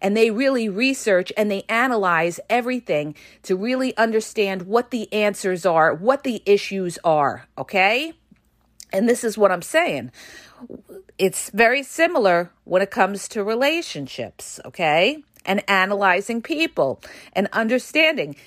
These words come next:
is this person woke? Does this person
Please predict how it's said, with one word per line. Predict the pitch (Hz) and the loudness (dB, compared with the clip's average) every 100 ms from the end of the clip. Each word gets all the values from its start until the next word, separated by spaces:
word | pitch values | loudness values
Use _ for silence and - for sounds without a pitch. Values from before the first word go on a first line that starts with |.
| - _ | -20 _
is | - 220 180 | 2 2 4
this | 262 339 - | 2 2 -6
person | - 208 196 - 262 277 285 - 214 | 0 4 4 2 0 0 -4 -12 -20
woke? | 196 247 392 311 - - - _ _ _ _ _ - - | -2 2 4 2 -6 -20 -20 _ _ _ _ _ -20 -6
Does | 165 202 | 0 0
this | 247 320 - | 2 -2 -2
person | 262 233 247 - 247 | 2 2 2 0 -2